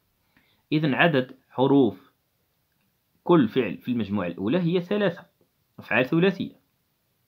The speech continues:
نعم، هنايا التضعيف راه هنايا جوج حروف، إذن هذا فعل ثلاثي. أبين زمن حدوث كل فعل،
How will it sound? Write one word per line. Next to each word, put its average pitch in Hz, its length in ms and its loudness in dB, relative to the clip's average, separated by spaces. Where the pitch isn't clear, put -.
نعم، 113 240 0
هنايا 131 260 0
التضعيف 139 500 -2
راه 110 160 -2
هنايا 127 540 -4
جوج 156 180 -6
حروف، 90 440 -4
إذن 104 280 -10
هذا 120 140 -2
فعل 135 220 -6
ثلاثي. 120 340 -6
أبين 175 680 4
زمن 190 360 0
حدوث 165 380 -2
كل 165 240 -4
فعل، 139 340 -2